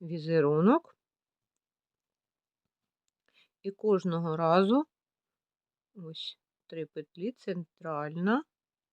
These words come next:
І тут я також пров'язала, пров'язувала візерунком.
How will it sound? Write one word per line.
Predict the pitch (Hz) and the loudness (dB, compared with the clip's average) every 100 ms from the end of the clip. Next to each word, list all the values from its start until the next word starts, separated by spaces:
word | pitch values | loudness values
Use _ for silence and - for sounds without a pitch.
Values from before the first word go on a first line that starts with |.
| _ _ _ _ _ _ _ _ _ _ _ _ _ _ _ _ _ _ | _ _ _ _ _ _ _ _ _ _ _ _ _ _ _ _ _ _
І | - | -20
тут | 180 240 247 | -14 -12 -6
я | 196 | -4
також | 185 226 220 - | -4 -6 -8 -14
пров'язала, | - 185 175 180 202 208 - | -4 0 2 4 4 4 2
пров'язувала | - 175 185 214 196 190 180 | -4 -2 0 2 4 4 6
візерунком. | 175 180 190 156 143 165 - 226 240 | 4 4 6 6 6 2 -4 -10 -10